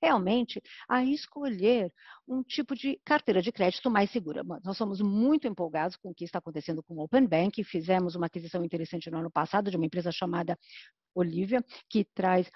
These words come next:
muito de machine learning associado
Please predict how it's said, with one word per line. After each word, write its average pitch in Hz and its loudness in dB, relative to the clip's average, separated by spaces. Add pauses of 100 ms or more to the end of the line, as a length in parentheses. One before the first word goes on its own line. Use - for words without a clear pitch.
(120)
muito 247 6
de 196 -4
machine 208 0
learning 196 -2 (220)
associado 202 -2